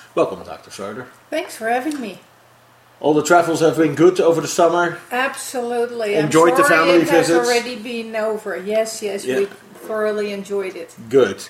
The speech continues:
Speaker 1: Good to hear. Well, with that, then we jump into our, uh, range of links. We have some more links because we're covering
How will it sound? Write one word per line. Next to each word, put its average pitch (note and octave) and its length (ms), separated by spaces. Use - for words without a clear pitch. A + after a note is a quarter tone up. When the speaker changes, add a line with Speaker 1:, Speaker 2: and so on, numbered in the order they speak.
Speaker 1:
Good E3+ 240
to E3+ 80
hear. D#3 340
Well, E3+ 260
with E3+ 180
that, E3+ 220
then D#3+ 240
we D3+ 160
jump E3 320
into E3+ 360
our, C#3 400
uh, A#2+ 580
range E3 480
of A#2+ 160
links. F3 340
We D3+ 120
have D3 120
some C3+ 200
more E3 200
links D#3+ 320
because B2+ 320
we're A#2 80
covering A2+ 480